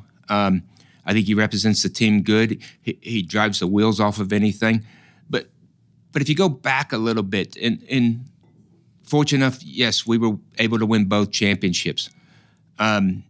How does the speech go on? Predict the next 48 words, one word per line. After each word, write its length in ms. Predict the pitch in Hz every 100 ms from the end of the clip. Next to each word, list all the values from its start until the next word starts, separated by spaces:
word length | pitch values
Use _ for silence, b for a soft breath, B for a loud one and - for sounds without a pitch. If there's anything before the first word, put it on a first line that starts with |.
| -
something 340 | - 123 123
that's 200 | 107 -
never 240 | 110 104 92
been 320 | 104 95 90
done. 300 | 113 101 92
But 160 | 104
if, 80 | 107 B B B
if 140 | 113 120
you 60 |
go 180 | 120 156
back 320 | 127 135 131
to 80 | 117
both 640 | 85 - 120 120 110 - - _ _ _ _
series 580 | - - 117 107 95 87
and 200 | 90 90 - _ -
before 380 | 101 - 135
that 260 | 127 117 101
last 400 | 113 110 98 -
race 400 | 107 101 92 - b b b b b
and 100 | 107
look 160 | 110 127
at 100 | 110
how 300 | 107 107 90 - _ _ _ -
the 100 | 113
teams 460 | - 131 120 101
prepared 600 | - 104 - 120 117 110
for 220 | - 101
that, 360 | 98 90 76 b b b -
I, 260 | 104 -
I 40 | 123
think 180 | 147 135
everybody 300 | 131 127 120
looks 240 | 127 -
at 40 |
the 120 | 110 104
last 400 | 107 110 - 107
race 320 | 104 98 101
and 80 | 98
they 80 |
always 180 | 107 107
come 220 | - 110
out 160 | 107 104
the 80 | 101
last 260 | 104 98
race 220 | 107 101 98
and 80 |
say, 180 | - 98
Okay, 460 | 104 107 113 98